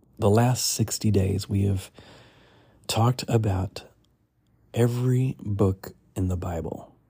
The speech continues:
There are sixty-six books that we have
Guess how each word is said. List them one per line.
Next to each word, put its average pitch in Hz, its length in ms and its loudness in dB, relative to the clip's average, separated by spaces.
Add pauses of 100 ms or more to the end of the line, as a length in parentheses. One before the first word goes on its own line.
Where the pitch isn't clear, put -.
(420)
There 110 100 -2
are 110 140 -2
sixty-six - 1200 -2
books - 520 -4 (840)
that - 140 -6
we 95 200 -2
have 92 340 -6